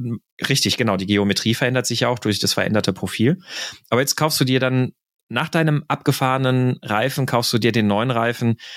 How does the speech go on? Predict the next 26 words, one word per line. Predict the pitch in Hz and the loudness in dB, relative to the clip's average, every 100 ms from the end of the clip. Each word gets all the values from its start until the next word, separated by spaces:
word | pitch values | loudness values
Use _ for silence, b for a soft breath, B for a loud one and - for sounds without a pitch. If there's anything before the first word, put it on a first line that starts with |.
| B B B _ _ _ _ 113 | B B B _ _ _ _ -2
sagen | 117 | 0
wir | 120 | 0
mal, | 110 107 107 | 0 0 0
du | 104 113 | 0 0
hast | 123 - | 0 0
jetzt | 117 - | 0 2
einen | 110 107 107 107 | 2 2 2 2
Michelin | 113 127 110 110 110 110 107 104 | 0 0 0 2 2 2 2 0
Pilot | 123 113 | -4 -4
Sport | - 104 98 | -2 -2 -2
vier | - 151 | 0 0
gehabt, | 143 123 127 - - - - - | 0 0 -2 -2 -2 -4 -6 0
den | 107 117 | 2 2
hast | 117 | 0
du | 98 | 0
jetzt | - | 0
abgefahren, | - 131 - 120 120 | -2 -2 0 0 0
jetzt | 101 | -2
kaufst | - 113 98 | -2 -2 0
du | |
dir | 98 | 0
den | 98 | 2
Michelin | 101 - 104 104 104 | 2 0 0 0 0
Pilot | 98 98 92 | -2 -2 -2
Sport | - 92 | -2 -2
fünf, | - 139 147 | 0 0 0